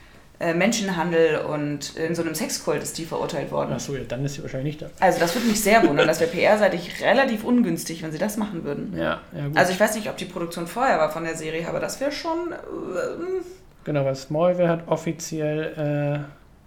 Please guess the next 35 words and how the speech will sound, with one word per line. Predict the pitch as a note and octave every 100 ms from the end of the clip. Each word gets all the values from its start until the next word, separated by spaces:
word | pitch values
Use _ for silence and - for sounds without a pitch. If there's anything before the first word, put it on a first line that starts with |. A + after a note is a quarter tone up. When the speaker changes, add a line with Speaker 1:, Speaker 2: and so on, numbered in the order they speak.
| - - - - - - - - - - - -
Speaker 2:
äh, |
äh, | D3 D3 D3 C#3 C#3
wo, | C#3 C#3+
wo | C#3
stand | - C#3 C3+
das? | -
Da |
stand | C#3 C#3+ C#3
doch | C3
gerade | C#3 C#3+
ein, | C#3
Speaker 1:
Oben | A#3+ G#3+
Speaker 2:
ein, | G3
Speaker 1:
war's. | F#3 D3 D#3+
Speaker 2:
ein | D3+
Datum. | C#3+ C#3 - D#3 D3+ - - - - -
Speaker 1:
Ach | G3+
so, | G#3 F#3 - - - - -
wann | G3
das | F#3 -
gemacht | G#3 D4+
worden | A3+ A3
ist, | C4+ -
die | A3+
Speaker 2:
Ja, |
Speaker 1:
Serie, | G#3+ G#3 B3+ C#4
oder? | G#3
Speaker 2:
genau, | D#3+ C#3+
bis | C#3 - C#3+
zweitausendelf | E3 D#3 D3 D#3+ D3+ D3 -
aufgehört, | E3 - F#3 G#3+ A3+
von | F3
zweitausendeins | D#3+ D#3 D3+ E3+ E3 E3
bis | D#3
zweitausendelf. | E3+ D#3 D3 - B3 C4 -